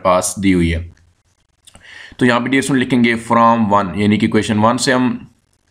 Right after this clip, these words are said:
काम करेंगे। इक्वेशन वन से क्या करेंगे, इक्वेशन वन को यहाँ पे लिखते हैं,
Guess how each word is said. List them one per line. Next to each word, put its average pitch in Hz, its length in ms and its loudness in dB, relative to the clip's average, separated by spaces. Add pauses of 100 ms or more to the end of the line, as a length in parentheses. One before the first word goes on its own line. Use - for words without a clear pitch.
(640)
काम 110 220 2
करेंगे। 123 400 0
इक्वेशन 117 440 -2
वन 117 180 2
से 113 120 -4
क्या 117 200 0
करेंगे, 113 380 -2
इक्वेशन 104 340 -2
वन 107 180 0
को 107 120 -4
यहाँ 98 160 0
पे 87 120 -4
लिखते 107 340 -2
हैं, 135 220 0